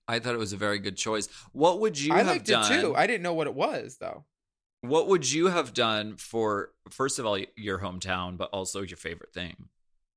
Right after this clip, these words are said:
Speaker 2: My hometown, I probably would have done, like, a Raja-inspired hat with a bell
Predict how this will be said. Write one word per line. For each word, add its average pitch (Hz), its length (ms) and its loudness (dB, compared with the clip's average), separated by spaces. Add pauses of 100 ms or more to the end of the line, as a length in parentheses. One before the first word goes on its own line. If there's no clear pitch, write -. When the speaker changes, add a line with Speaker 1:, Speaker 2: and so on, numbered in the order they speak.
(420)
Speaker 2:
My 170 180 -6
hometown, 185 680 -4
I 156 80 -2
probably 156 560 -2
would 147 180 -2
have 135 140 -6
done, 135 520 -6 (440)
like, 139 220 -4
a 135 100 -2
Raja-inspired 131 1400 -2
hat 135 440 -2 (100)
with 135 200 -10
a 127 60 -14
bell 127 560 -4